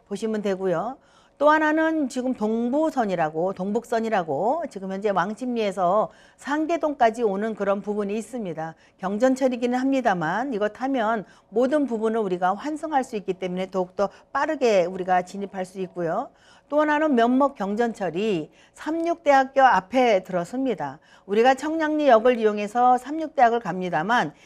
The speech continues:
이 경전철이 들어오면 삼육대학까지 가는데 일 분이면 갈 수 있기 때문에 완벽한 최역석권으로도 또 변신되면 더욱더 입지 조건은 더 좋은 쪽으로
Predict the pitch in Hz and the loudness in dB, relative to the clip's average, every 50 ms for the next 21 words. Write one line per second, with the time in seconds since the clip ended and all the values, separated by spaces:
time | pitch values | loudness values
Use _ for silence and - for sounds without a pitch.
0 | - _ - 240 285 311 262 269 240 254 262 285 285 277 285 277 277 285 269 - | -20 _ -2 0 0 2 2 2 2 4 4 2 2 2 2 0 0 0 -2 -4
1 | 220 220 226 226 226 214 185 160 165 208 247 277 - _ _ _ - - 302 330 | -2 0 0 0 0 0 -2 -4 -4 -4 -6 -8 -10 _ _ _ -10 -6 -4 -2
2 | 330 330 320 320 - 302 285 294 294 285 277 294 269 - 202 220 240 269 269 254 | -2 -2 -2 0 2 2 2 2 2 0 0 0 -2 -4 -2 0 0 2 2 4
3 | 240 190 185 220 - - - - _ _ 233 262 269 294 294 320 330 320 339 330 | 6 6 6 6 4 0 -6 -10 _ _ 0 2 4 4 4 4 2 2 2 0
4 | 311 269 240 226 220 233 262 262 240 - 220 - 214 202 214 233 233 - - _ | 0 0 0 -2 -2 -2 -6 -6 -6 -6 -4 -2 0 0 0 -2 -4 -6 -10 _
5 | _ 175 180 190 226 226 233 285 285 285 - 285 285 285 - 330 320 320 330 - | _ 0 2 2 2 4 6 6 4 4 2 -2 -2 -2 -2 -2 -2 -2 0 0
6 | 302 277 277 - 233 226 214 214 208 190 185 196 190 190 247 285 302 294 - - | -2 0 0 0 -2 0 0 -2 -2 -2 0 0 2 4 4 4 4 4 0 -8
7 | _ - 226 220 220 196 190 196 202 - 233 226 208 202 180 175 175 170 190 196 | _ 0 0 0 2 0 -4 -4 -4 -6 -6 -6 -4 -4 -4 -2 0 0 0 -2
8 | - - _ _ _ - - - 240 277 254 - - 311 311 247 233 220 - 247 | -4 -8 _ _ _ -6 2 4 4 4 4 2 0 2 2 2 0 -4 -6 -10
9 | 226 214 214 202 - - 185 180 190 214 233 254 247 196 180 196 190 - 180 190 | -6 -4 -6 -4 -4 -4 -4 -4 -4 -4 -6 -6 -6 -6 -6 -8 -4 -2 0 2
10 | 208 226 220 220 233 220 196 185 185 170 156 175 214 277 339 | 2 2 2 2 2 2 2 0 0 0 2 2 2 2 0